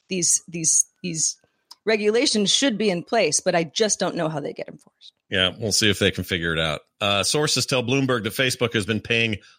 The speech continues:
Speaker 2: hundreds of outside contractors to tran-, transcribe clips of user audio. Facebook confirmed that it had been transcribing users' audio, but said it paused the practice last week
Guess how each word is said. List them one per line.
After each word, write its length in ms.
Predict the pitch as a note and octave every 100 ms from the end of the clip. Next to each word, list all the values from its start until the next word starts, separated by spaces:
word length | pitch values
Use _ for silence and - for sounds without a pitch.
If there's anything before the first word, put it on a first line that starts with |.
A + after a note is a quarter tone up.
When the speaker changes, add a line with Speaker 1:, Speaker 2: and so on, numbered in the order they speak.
| _
Speaker 2:
hundreds 640 | - F#3 B3 G#3 F#3 C3
of 80 | A#2
outside 400 | B2 A2+ C3+ A#2+
contractors 680 | A#2+ A2+ G2+ G#2 F#2+ G#2 -
to 100 | G#2
tran-, 400 | - B2 B2+ C3
transcribe 640 | - D3 E3+ - A#2 A2+
clips 300 | F#2+ B2+ -
of 100 | A2+
user 400 | G#2+ G#2 A2+ C#3 B2+
audio. 540 | C#3+ D#3+ C3 F2+ C#2+ - - _ _
Facebook 320 | A2 G#2+ A#2+
confirmed 380 | - G#2+ A#2 A#2+
that 100 | A2
it 40 | A2
had 100 | G#2+
been 120 | A2
transcribing 540 | - A#2 A2 A#2+ A2+
users' 360 | G#2+ A2+ G#2 F#2+
audio, 400 | G#2 G#2 A2 D#3
but 140 | D3+
said 200 | - A#2+
it 140 | G#2+ -
paused 340 | B2+ D3+ E3+
the 60 | D#3
practice 460 | - G2 F2 F#2+
last 260 | F2+ E2+ -
week 300 | E2+ E2 -